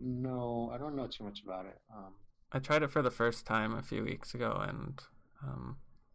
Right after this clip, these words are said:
Speaker 2: like, I went
Speaker 1: Hmm.
Speaker 2: over to a buddy's place, and we, we tried some new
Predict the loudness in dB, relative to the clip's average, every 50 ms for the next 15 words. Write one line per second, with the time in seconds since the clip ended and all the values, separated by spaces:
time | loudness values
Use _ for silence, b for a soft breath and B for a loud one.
0 | -4 -2 0 4 6 8 8 8 8 6 6 6 4 2 4 2 4 4 4 4
1 | 4 2 -2 -2 -2 -2 -2 -2 -4 -6 -6 -6 -6 -6 -6 -6 -6 -6 -8 b
2 | b b b b b b b b -2 0 2 4 6 6 6 4 2 0 0 0
3 | 0 0 -2 -2 -4